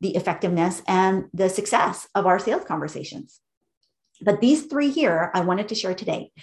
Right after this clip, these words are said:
because I think it's really important for you to understand that you are in the driver's seat and that you have way more control and power than you think you have. You have the ability to say no to deals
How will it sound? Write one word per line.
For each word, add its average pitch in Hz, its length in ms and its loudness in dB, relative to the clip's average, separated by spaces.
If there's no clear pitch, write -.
because - 160 -2
I 196 100 2
think 202 240 0
it's 202 140 4
really 190 220 2
important 214 360 0
for 208 80 -2
you 180 100 2
to 175 100 -2
understand 175 460 -2
that 190 260 2
you 226 240 4
are 247 100 2
in 208 220 -2
the 202 80 -2
driver's 185 440 -6
seat - 440 -10
and 202 120 2
that 202 140 2
you 240 100 4
have 208 260 2
way 277 260 6
more 285 200 6
control 233 440 2
and 196 140 0
power 214 360 2
than 185 180 0
you 190 100 -2
think 196 300 -6
you 175 80 -4
have. 202 380 -4
You 226 140 4
have 247 340 4
the 269 140 6
ability 240 400 2
to - 140 -10
say 202 220 -2
no 190 220 2
to 254 120 -2
deals 156 520 -4